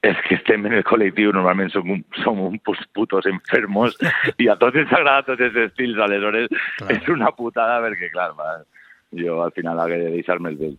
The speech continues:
Speaker 1: per, pel, el col·lectiu per el tema de treball, de que estava molt
Speaker 2: Mm.
Speaker 1: petat, molt petat d'escurros i tal, però, però sí, sí, jo continuo anant. De fet, este,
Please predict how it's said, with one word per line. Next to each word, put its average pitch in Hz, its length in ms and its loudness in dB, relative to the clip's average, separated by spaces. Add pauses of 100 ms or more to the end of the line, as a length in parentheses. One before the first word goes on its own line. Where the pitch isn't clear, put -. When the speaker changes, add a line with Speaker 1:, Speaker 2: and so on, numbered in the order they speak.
Speaker 1:
per, 76 260 -4
pel, 69 300 -8 (560)
el - 180 -14
col·lectiu 80 400 -2
per 76 160 -2
el 71 80 -6
tema 76 240 -2
de 78 140 -2
treball, 78 420 0
de 71 80 -4
que 64 80 -6
estava 73 380 -2
molt 71 240 -8
Speaker 2:
Mm. 78 180 -4
Speaker 1:
petat, 80 300 0 (200)
molt 80 260 -6
petat 78 240 -2
d'escurros 80 520 -2
i 82 80 -4
tal, 98 160 2 (600)
però, 87 340 4 (540)
però 76 240 2
sí, 78 240 0
sí, 73 280 -2
jo 69 80 -2
continuo 73 400 -2
anant. 65 320 -4
De 65 80 -4
fet, - 240 0
este, - 300 -2